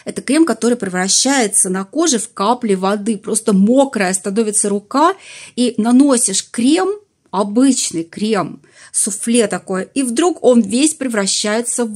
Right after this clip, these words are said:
воду, в капельки воды. Что-то они выпустили новое. Давайте смотреть, что. Это крем для сухой кожи,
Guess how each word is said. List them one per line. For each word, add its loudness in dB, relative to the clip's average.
воду, 0
в -12
капельки -10
воды. -8
Что-то -2
они -2
выпустили -4
новое. -4
Давайте -4
смотреть, -4
что. -8
Это 0
крем 4
для 0
сухой -2
кожи, 0